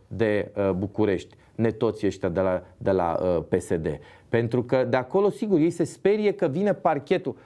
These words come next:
Păi eu sper să vină, din tot sufletul. Eu sper să vină, pentru că, din păcate,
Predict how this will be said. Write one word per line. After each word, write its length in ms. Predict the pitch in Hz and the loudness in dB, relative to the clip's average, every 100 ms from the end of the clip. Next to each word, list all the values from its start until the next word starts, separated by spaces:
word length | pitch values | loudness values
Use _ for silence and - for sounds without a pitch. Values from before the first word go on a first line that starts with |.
| _ _ | _ _
Păi 120 | 117 | 0
eu 60 | 104 | 0
sper 320 | - - 254 | 0 2 2
să 180 | 254 85 | 2 -4
vină, 280 | 76 - - - | -4 -10 -16 -8
din 140 | 180 | -4
tot 180 | - 180 | 0 0
sufletul. 440 | 202 196 101 - - - - - _ - | 0 -2 -2 -4 -14 -16 -20 -20 _ 0
Eu 120 | 101 | 0
sper 340 | - - 180 | 0 0 2
să 200 | 196 - | 0 0
vină, 340 | 98 98 101 170 | 0 2 2 2
pentru 340 | 175 160 156 | 2 0 0
că, 140 | 143 135 | 0 0
din 220 | 131 202 | 0 0
păcate, 600 | 175 - 107 98 151 196 | 0 0 0 0 -2 -2